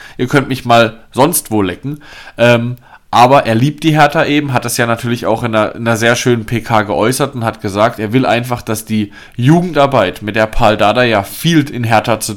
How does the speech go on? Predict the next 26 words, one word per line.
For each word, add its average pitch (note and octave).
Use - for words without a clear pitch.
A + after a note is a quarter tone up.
in A2+
der, A2+
bei G#2+
der, G#2+
bei G#2+
Berlin A2
zu A#2
tun C3
hatte, B2
einfach C3
auch A#2+
Früchte D3
trägt. -
Dass A#2
die A#2
erste B2+
Mannschaft B2+
von A#2+
Berlin A#2
eine B2+
Mannschaft A#2+
ist, A#2+
die G#2+
erste A2
Liga B2
spielt, A#2+